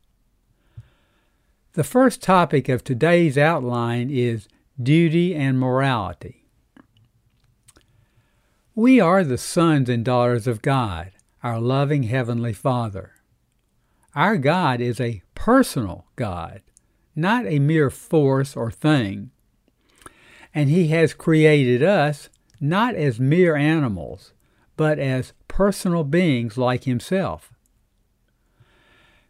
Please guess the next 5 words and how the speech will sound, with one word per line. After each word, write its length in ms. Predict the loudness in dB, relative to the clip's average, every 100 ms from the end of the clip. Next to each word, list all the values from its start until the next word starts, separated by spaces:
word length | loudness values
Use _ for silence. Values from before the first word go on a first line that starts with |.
| -4
This 220 | -2 -2
priceless 800 | -4 0 4 4 2 -2 -8 -4
gift 420 | 2 2 2 -4
of 140 | -14 -4
personality 1120 | -2 0 -2 -4 0 0 -2 -6 -12 -14